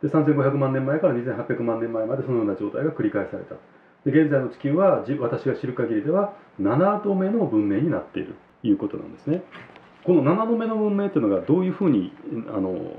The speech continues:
七度目なのかっていうのをこれから説明するんですけど、長西さんの天下通信の九で、ピラミッドの正確な建設年代を彼女が、ピラミッドの地下に眠っている巨大なクリスタルに、あの、正確な年代聞いたっていう、これがね、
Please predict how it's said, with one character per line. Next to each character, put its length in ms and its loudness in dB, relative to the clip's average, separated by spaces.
七 240 2
度 80 2
目 140 0
な 80 0
の 100 -6
か 120 2
っ 80 -4
て 60 -2
い 40 0
う 20 -4
の 60 -4
を 20 -14
こ 120 -4
れ 60 4
か 100 0
ら 80 -4
説 200 -8
明 140 0
す 120 -4
る 80 2
ん 60 0
で 80 -8
す 60 -20
け 80 -6
ど、 180 -10
長 160 0
西 140 0
さ 100 2
ん 60 0
の 80 -4
天 200 0
下 120 -4
通 100 -4
信 140 -2
の 40 -6
九 320 0
で、 260 -10
ピ 120 -2
ラ 100 6
ミ 140 2
ッ 80 -12
ド 100 2
の 80 -2
正 180 0
確 260 -2
な 360 -2
建 140 4
設 180 -2
年 220 2
代 260 -6
を 180 -4
彼 160 0
女 160 -2
が、 240 -2
ピ 80 0
ラ 80 4
ミ 100 -2
ッ 60 -6
ド 100 0
の 120 -2
地 120 -18
下 140 2
に 180 -2
眠 200 2
っ 20 -8
て 100 -6
い 60 2
る 80 0
巨 200 2
大 140 2
な 160 -2
ク 140 -2
リ 40 0
ス 100 -12
タ 80 -2
ル 100 -12
に、 260 2
あ 80 -4
の、 60 -6
正 160 2
確 180 0
な 80 4
年 160 0
代 100 0
聞 140 -4
い 40 -6
た 120 0
っ 80 -10
て 180 -12
い 60 -10
う、 180 -8
こ 140 0
れ 100 4
が 140 0
ね、 180 -2